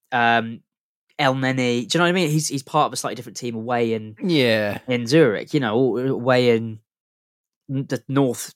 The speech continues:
Speaker 1: tip of Finland. You know, this is, it, home at West Ham with absolutely every other first team player available to you surrounding you. What can you do? And
Speaker 2: Yeah,
Speaker 1: I've
Speaker 2: it's
Speaker 1: got
Speaker 2: true.
Speaker 1: confidence he could be helpful. It, he could be great. And I
Speaker 2: It'll
Speaker 1: think
Speaker 2: lift
Speaker 1: it'll be
Speaker 2: his
Speaker 1: Brighton
Speaker 2: game.
Speaker 1: after that.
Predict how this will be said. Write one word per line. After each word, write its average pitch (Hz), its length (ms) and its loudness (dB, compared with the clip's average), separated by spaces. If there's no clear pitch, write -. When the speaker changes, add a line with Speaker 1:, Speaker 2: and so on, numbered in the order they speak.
Speaker 1:
tip - 280 -2
of 117 120 -2
Finland. 131 440 -4
You 156 80 -2
know, 131 140 2
this 139 200 -4
is, 170 140 -4
it, 147 160 -4
home 208 400 2
at 165 160 0
West 156 240 -2
Ham 117 460 2
with 131 400 0
absolutely 165 680 -2
every 127 240 -2
other 117 140 -6
first 123 320 -6
team 117 160 -10
player 110 220 -6
available 110 320 -8
to - 160 -10
you 107 140 -10
surrounding 101 420 -16
you. 98 220 -18
What 123 240 -6
can 110 120 -14
you 101 80 -10
do? 92 180 -14
And 127 160 2
Speaker 2:
Yeah, 131 60 8
Speaker 1:
I've 214 160 10
Speaker 2:
it's 147 40 2
Speaker 1:
got - 60 -2
Speaker 2:
true. - 140 -2
Speaker 1:
confidence 113 260 4
he 110 100 -12
could 101 160 -10
be 107 100 -10
helpful. 104 400 -12
It, 107 200 -10
he 120 200 -10
could 110 160 -14
be 110 80 -14
great. 101 280 -14
And 110 120 -14
I - 20 -12
Speaker 2:
It'll 175 120 -2
Speaker 1:
think 160 60 2
Speaker 2:
lift 170 140 0
Speaker 1:
it'll 135 80 -10
be 139 60 0
Speaker 2:
his 127 80 -6
Speaker 1:
Brighton 127 240 0
Speaker 2:
game. 165 80 0
Speaker 1:
after 151 140 -6
that. 165 240 -2